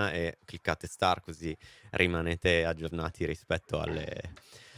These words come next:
a, a, a, a, alle nuove commit, ma appunto, oltre a questo, non servono solo persone che, eh, scrivano codice, battano su, sui tasti, sulla tastiera, ma che anche abbiano delle buone idee per migliorare la roadmap, immagino,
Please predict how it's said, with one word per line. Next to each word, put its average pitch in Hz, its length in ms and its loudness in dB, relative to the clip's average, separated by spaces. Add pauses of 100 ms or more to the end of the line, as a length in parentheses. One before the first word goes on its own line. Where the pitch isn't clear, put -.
(160)
a, 95 180 6
a, 101 160 6
a, 120 140 4
a, 117 200 6
alle 123 200 4
nuove 123 280 4
commit, 160 640 4
ma 107 220 2
appunto, 92 640 -2
oltre 104 240 4
a - 20 -2
questo, 107 320 4
non 98 120 0
servono 107 340 4
solo 127 260 2
persone 113 520 2
che, 110 360 6
eh, 98 240 6
scrivano 110 400 4
codice, 165 560 4
battano 92 580 2
su, 92 400 -2
sui 98 260 2
tasti, 117 380 6
sulla 98 220 2
tastiera, 110 540 6
ma 90 300 4
che 90 200 -4
anche 85 300 -2
abbiano 85 360 2
delle 85 220 2
buone 85 220 2
idee 82 240 4
per 80 120 -2
migliorare 78 400 4
la 76 100 -2
roadmap, 73 600 -2
immagino, 73 640 -2